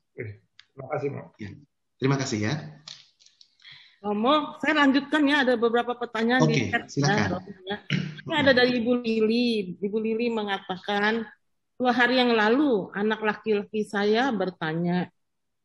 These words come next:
Speaker 3: tentang sosok Santo Yusuf dan waktu itu saya bingung juga karena tidak ada banyak referensinya. Saya
Speaker 2: Mm-mm.
Speaker 3: bersyukur melalui webinar ini, saya percaya ini adalah jawaban Tuhan untuk menjawab pertanyaan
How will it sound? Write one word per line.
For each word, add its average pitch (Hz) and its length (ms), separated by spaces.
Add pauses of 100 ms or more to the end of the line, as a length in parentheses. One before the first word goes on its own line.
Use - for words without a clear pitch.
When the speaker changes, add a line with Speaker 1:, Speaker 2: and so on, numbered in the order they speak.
(140)
Speaker 3:
tentang 185 400
sosok 190 440
Santo 220 360
Yusuf 226 440
dan 254 200
waktu 254 440
itu 339 200
saya 269 200
bingung 285 400
juga 247 360
karena 233 240
tidak 240 400
ada 220 240
banyak 202 320
referensinya. 175 1040 (560)
Saya 220 160
Speaker 2:
Mm-mm. 214 80
Speaker 3:
bersyukur 196 560
melalui 175 240
webinar 175 640
ini, 269 240
saya 185 400
percaya 196 640
ini 185 160
adalah 165 320
jawaban 160 560
Tuhan 196 480
untuk 170 240
menjawab 165 480
pertanyaan 170 560